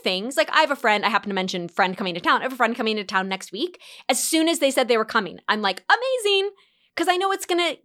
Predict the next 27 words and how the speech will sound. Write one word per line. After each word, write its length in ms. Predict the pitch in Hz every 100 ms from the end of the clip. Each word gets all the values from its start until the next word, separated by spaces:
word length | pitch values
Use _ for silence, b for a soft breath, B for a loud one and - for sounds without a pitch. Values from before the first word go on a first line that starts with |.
| 214
give 260 | 320 392 539
me 120 | 466 -
energy 360 | 208 196 185
to 80 | 180
go. 420 | - - 50 - -
I'm 160 | 269
not 240 | 285 311 -
like, 300 | 254 226 - b b b b b b b - -
<sighs> 20 |
"All 680 | 247 240 233 - - - 240
right, 280 | 214 202 202
I 80 | 214
guess 260 | 214 220
I'll 80 | 220
go 180 | 208 196
meet 200 | 190 190
them 100 | 190
in 60 | 180
the 80 |
city." 420 | 180 180 165 165 165 b b b _ -
But 280 | 262 247 _ -
that's 260 | 262 -
because 300 | - 320 285
I 80 | 277
know 180 | 254 233
my 140 | 226
gut. 640 | 175 190 165 - - -